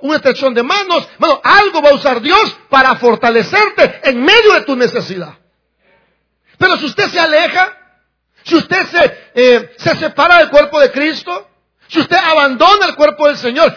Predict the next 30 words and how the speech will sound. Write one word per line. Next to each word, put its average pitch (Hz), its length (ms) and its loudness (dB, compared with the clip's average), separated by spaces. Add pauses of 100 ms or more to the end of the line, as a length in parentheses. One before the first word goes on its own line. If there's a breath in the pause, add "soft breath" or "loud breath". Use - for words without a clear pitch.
entonces 294 260 -8
¿quién 349 200 0
lo 349 120 2
va 349 60 2
a 359 40 4
ayudar? 359 520 -2
Si 277 220 -8
Dios 285 240 -2
ha 330 60 -4
dejado 330 300 0
a 311 40 2
la 277 60 2
iglesia 277 680 -2
para 311 240 2
que 320 120 -4
lo 311 60 2
ayudemos. 330 880 -4 (920)
Por 156 80 -10
eso 202 120 -4
que 214 80 -6
la 208 120 -4
gente, 262 320 -4
hermano, 202 300 -6
que 170 100 -12
se 151 100 -10
separa 160 580 -8 (440)
y 165 100 -14
no 165 120 -8
se 180 120 -10
congrega, 180 560 -8